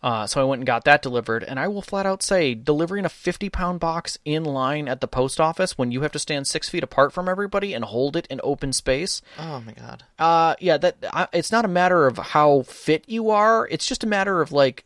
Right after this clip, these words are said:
Speaker 1: the stress of
Speaker 2: Oh,
Speaker 1: doing
Speaker 2: yeah.
Speaker 1: that. So, uh,
Speaker 2: Oh, yeah.
Speaker 1: so yeah, I can, I can respect that.
Speaker 2: How long
Speaker 1: I
Speaker 2: were
Speaker 1: can
Speaker 2: you
Speaker 1: res-
Speaker 2: in line?
Speaker 1: Luckily, not long. I will flat out say they did a great job.
Speaker 2: Okay, good,
Speaker 1: Like,
Speaker 2: good,
Speaker 1: it,
Speaker 2: good,
Speaker 1: it,
Speaker 2: good.
Speaker 1: it's, it, the post office, uh, where I go to is small.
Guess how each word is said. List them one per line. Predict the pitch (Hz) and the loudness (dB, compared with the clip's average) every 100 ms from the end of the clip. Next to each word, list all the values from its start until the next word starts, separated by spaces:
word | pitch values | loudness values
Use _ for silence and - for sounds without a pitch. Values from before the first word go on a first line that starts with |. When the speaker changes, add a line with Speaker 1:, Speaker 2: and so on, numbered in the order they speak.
| _ | _
Speaker 1:
the | 143 | -6
stress | 139 - 180 123 98 - - - | -4 -2 -4 -4 -4 -6 -6 -6
of | - | 0
Speaker 2:
Oh, | |
Speaker 1:
doing | 165 143 135 | 2 4 4
Speaker 2:
yeah. | |
Speaker 1:
that. | 104 95 - | 0 -4 -4
So, | - 123 117 113 | 2 6 6 4
uh, | 113 107 | 2 2
Speaker 2:
Oh, | 156 | 0
yeah. | 175 156 120 | -4 -8 -8
Speaker 1:
so | - 139 | -2 0
yeah, | 110 | 2
I | 139 | 2
can, | 156 139 - | 0 -2 -4
I | 139 | -4
can | 143 | -4
respect | 131 - - - | -4 -6 -8 -10
that. | - | -4
Speaker 2:
How | 156 | -2
long | 160 170 | 0 -2
Speaker 1:
I | |
Speaker 2:
were | 160 | -4
Speaker 1:
can | |
Speaker 2:
you | 147 | -6
Speaker 1:
res- | 139 | -8
Speaker 2:
in | |
line? | 123 139 131 123 _ - | -8 -10 -12 -16 _ 0
Speaker 1:
Luckily, | 190 294 330 | 2 4 2
not | 262 240 | 2 4
long. | 233 135 - | 4 2 0
I | 143 | 2
will | 180 | 2
flat | 175 190 196 | 2 0 0
out | 208 | -2
say | - 214 | -2 0
they | 165 170 | 2 0
did | 208 | 0
a | 165 | 0
great | 175 160 | -2 0
job. | 160 151 | 0 4
Speaker 2:
Okay, | 269 359 | 4 2
good, | 370 427 | 0 0
Speaker 1:
Like, | 151 | 2
Speaker 2:
good, | - | 0
Speaker 1:
it, | 170 | -2
Speaker 2:
good, | 180 | 0
Speaker 1:
it, | 196 | -2
Speaker 2:
good. | 131 | 0
Speaker 1:
it's, | 196 - - - | -2 -2 -6 -8
it, | 160 160 | -8 0
the | 156 | 0
post | - 208 220 | 0 -6 -2
office, | 202 202 - - | -2 -2 -6 -2
uh, | 180 180 | 0 2
where | 175 | 2
I | 165 | 2
go | 165 | 0
to | 156 156 151 | -2 -4 -4
is | 117 127 | -4 -6
small. | - 139 127 151 | -2 0 -2 -4